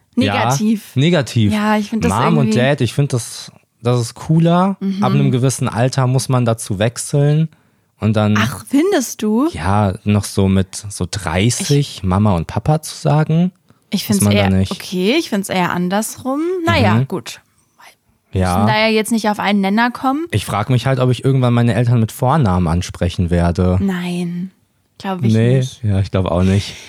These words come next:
Speaker 1: Ich bin diese Woche, äh, Zeuge eines Kriminalfalls gewesen.
Speaker 2: Echt?
Speaker 1: Ja.
Speaker 2: Ach Gott,
Speaker 1: Mhm.
Speaker 2: geht's dir denn gut?
Speaker 1: Nein.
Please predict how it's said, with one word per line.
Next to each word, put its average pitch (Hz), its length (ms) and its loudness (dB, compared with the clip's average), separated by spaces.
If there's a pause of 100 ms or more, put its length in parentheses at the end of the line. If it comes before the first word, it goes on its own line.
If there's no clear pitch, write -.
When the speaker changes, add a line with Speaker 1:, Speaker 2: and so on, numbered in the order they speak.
(120)
Speaker 1:
Ich - 240 -2
bin 269 200 2
diese 240 320 0
Woche, 226 540 0
äh, 214 240 0
Zeuge 220 720 0
eines 214 260 0
Kriminalfalls 208 1040 0
gewesen. 262 540 -2 (260)
Speaker 2:
Echt? - 640 -4
Speaker 1:
Ja. 202 220 -2 (580)
Speaker 2:
Ach 87 220 -4
Gott, - 420 -2
Speaker 1:
Mhm. 202 140 -6
Speaker 2:
geht's 233 240 0
dir 110 100 0
denn 101 160 4
gut? 110 420 -2 (600)
Speaker 1:
Nein. 196 400 0